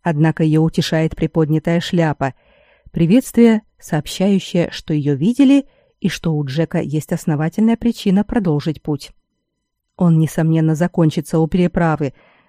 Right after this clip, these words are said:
где он сможет купить свечи и всё остальное. Тогда не придётся вторично туда ходить, и он одним камнем убьёт двух зайцев.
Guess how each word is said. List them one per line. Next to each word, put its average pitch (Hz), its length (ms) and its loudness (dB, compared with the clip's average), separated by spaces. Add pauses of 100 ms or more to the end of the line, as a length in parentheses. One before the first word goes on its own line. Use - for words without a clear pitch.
(140)
где 240 180 0
он 247 140 6
сможет 185 440 0
купить - 360 -8
свечи 220 580 -2 (180)
и 302 100 -2
всё - 240 -2
остальное. 143 640 -4 (840)
Тогда 170 300 0
не 170 100 4
придётся 160 500 0
вторично 151 480 -4
туда 151 240 -4
ходить, 147 460 -2 (920)
и 170 80 0
он 165 200 2
одним 151 380 -2
камнем 240 440 4 (220)
убьёт 160 460 -2
двух 165 320 -2
зайцев. 139 600 -8